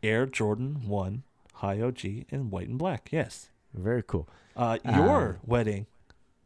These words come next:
Speaker 1: sneakers.
Speaker 2: My wedding sneakers,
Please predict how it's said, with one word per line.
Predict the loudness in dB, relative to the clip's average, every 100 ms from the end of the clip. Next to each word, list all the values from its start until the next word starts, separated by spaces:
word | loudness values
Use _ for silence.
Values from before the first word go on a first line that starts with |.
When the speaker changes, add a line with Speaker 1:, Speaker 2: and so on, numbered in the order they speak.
| _
Speaker 1:
sneakers. | -2 -2 0 -4 -8 -20 _ _ _ 2
Speaker 2:
My | 6 6
wedding | 6 4 4 2
sneakers, | 0 0 2 4 4 2